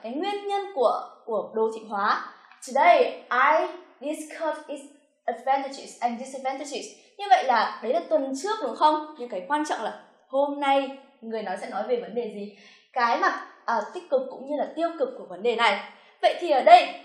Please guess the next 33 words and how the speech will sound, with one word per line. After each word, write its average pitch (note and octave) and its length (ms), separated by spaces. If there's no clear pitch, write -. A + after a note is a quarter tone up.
advantages F4 760
and B3+ 140
disadvantages, B3+ 600
nó A#3+ 240
sẽ - 180
tương F#4 160
ứng A#3 200
với A3 200
từ C4+ 80
nào? A#3 220
Chính D4 180
là D#4+ 240
pros D4+ 400
and B3+ 180
cons C4 380
đúng G#3+ 120
không B3+ 120
nào? A#3+ 180
Người A#3 100
ta C4+ 180
không F#4 140
sử F#4 220
dụng A3 220
lại A#3 220
cái F3+ 160
từ A3+ 160
đấy, - 500
nhưng C4 120
đây C4 100
là A#3 120
chính G3 100
là G#3+ 60
paraphrasing. A#3 880